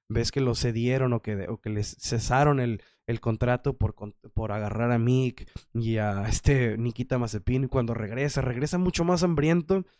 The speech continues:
Esta vez creo que el monoplaza simplemente nunca lo,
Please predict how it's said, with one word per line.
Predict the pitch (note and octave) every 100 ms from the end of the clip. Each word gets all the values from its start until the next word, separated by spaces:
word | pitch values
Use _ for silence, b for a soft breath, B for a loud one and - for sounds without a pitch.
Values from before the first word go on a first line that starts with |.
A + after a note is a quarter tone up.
| _ _
Esta | C3 - C#3+
vez | C#3+ C#3+
creo | - C3+ C#3 C3+
que | C3+
el | A#2+
monoplaza | A2+ G#2+ G2 C3 C3+
simplemente | B2 C#3+ C3+ B2+ B2+ B2 B2+
nunca | B2 C3 C3 A#2+
lo, | G#2+ F#2